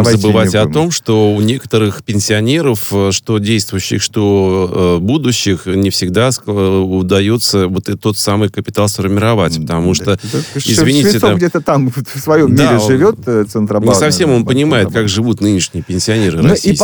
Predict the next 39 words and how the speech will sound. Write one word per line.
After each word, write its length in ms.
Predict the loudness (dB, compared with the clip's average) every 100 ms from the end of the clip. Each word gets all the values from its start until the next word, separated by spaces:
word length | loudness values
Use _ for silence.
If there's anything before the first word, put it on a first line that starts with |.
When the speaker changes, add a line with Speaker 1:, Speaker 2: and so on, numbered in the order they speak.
| 0
Speaker 1:
потом, 320 | 0 0 -2
э, 200 | -2 -2
давайте 340 | 2 0 0 -2
так, 220 | -6 -2
э, 60 | -2 0 0 -2 -2 0 0
э, 40 | 0
коллеги, 480 | 0 0 -2 -6 -6 _ -14
э, 160 | -4 0
я 140 | 2
не 80 | 2
знаю, 180 | 2 2
какая 320 | 0 2 2
у 60 | 2
вас, 240 | 0 0
э, 280 | 2 4 2
Александр 400 | 0 -4 -2 -4
Семёнович, 260 | 0 -2 -2
ситуация, 680 | -8 -2 -2 -2 -4 -6 -2
но 560 | 2 4 6 6 4 2
у 120 | 0
меня 260 | 2 0
такая, 280 | -2 0 2
я 120 | 4 4
уверен, 300 | 2 0 -2
что 400 | -2 2 4 2
у 240 | 0 0
моего 280 | 2 2 0
коллеги 600 | -2 -4 -2 0 0 -2 _ _ _
Олега 300 | -6 -4 0
Обухова 420 | -2 -2 -6 -6
такая 300 | -8 -8 -8
ситуация. 460 | -10 -8 -8 -6 -10 -12 -6
У 80 | -2
нас 240 | 0 0
же 400 | 2 4 4 4
было 220 | 2 0
там, 260 | 0 -2 -2 -6 _ _
э, 240 | -6 -4 -6
э, 180 | -8